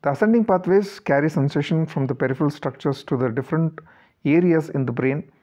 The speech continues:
mainly via thalamus to the sensory cortex, cortex. These pathways are simply set of neurons arranged in series. Usually they have three sets of neurons, first order,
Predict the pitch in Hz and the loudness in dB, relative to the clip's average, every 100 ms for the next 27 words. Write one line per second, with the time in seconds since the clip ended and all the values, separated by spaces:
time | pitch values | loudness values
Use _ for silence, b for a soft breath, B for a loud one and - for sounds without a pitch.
0 | _ - 139 151 165 139 135 131 131 131 | _ -4 -2 0 2 2 -2 -2 -2 -2
1 | 131 - 120 127 131 120 131 - 113 113 | -4 -6 -6 -4 -6 -6 -6 -6 -8 -10
2 | - _ _ _ _ _ - 123 - - | -20 _ _ _ _ _ -6 -6 -6 -10
3 | - b b b _ 135 143 156 156 135 | -18 b b b _ -2 0 -2 -2 -4
4 | 135 147 135 120 143 175 180 - 147 147 | -2 -4 -4 -4 -4 0 -2 -2 -4 -4
5 | 139 - 147 160 127 147 - 139 143 143 | -8 -4 -2 -2 -2 -6 -6 -2 -2 -2
6 | 147 135 135 - 127 113 104 _ _ _ | -2 -4 -6 -6 -6 -6 -8 _ _ _
7 | _ _ _ b b b b b - 156 | _ _ _ b b b b b -4 0
8 | 165 202 220 - 139 156 151 147 151 - | 2 2 0 -2 0 2 2 0 -4 -4
9 | 175 202 170 - 151 - 131 131 123 139 | 0 0 -2 -4 -8 -4 -2 -2 -4 -6
10 | _ _ _ _ - 156 156 160 160 160 | _ _ _ _ -2 -2 0 -2 0 0